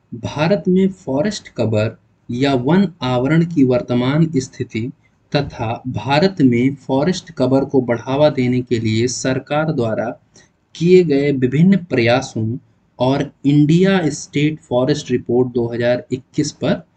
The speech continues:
चर्चा करेंगे। इंडिया स्टेट फॉरेस्ट रिपोर्ट दो हज़ार इक्कीस आने वाले सभी competitive exams के लिए बहुत ही महत्वपूर्ण होने वाला है।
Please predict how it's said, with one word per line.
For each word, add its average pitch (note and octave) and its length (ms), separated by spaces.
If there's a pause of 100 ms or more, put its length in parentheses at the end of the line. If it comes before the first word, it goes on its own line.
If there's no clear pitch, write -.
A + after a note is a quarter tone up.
(380)
चर्चा A#2 380
करेंगे। D3 440 (1160)
इंडिया F3 640
स्टेट E3 440
फॉरेस्ट D3+ 500
रिपोर्ट C3+ 440
दो B2+ 120
हज़ार B2 420
इक्कीस - 560 (1400)
आने E3 340
वाले E3+ 280
सभी - 420 (120)
competitive C#3 680
exams C3 520
के - 160
लिए A2+ 280 (600)
बहुत D3+ 380
ही C#3+ 180 (400)
महत्वपूर्ण A#2+ 560
होने D3 220
वाला D3 260
है। G3 140